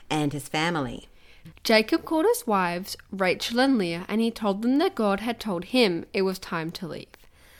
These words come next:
Speaker 2: That day, while Laban was out shearing his sheep,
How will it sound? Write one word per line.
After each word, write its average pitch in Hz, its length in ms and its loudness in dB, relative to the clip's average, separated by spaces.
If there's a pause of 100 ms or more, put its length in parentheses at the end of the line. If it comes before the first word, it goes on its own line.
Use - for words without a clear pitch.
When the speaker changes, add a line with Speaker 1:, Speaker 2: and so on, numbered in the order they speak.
(340)
Speaker 2:
That 277 260 4
day, 170 380 -2
while 196 280 2
Laban 190 420 0
was 285 140 -2
out 349 220 0
shearing 196 340 0
his 262 140 -2
sheep, - 360 -8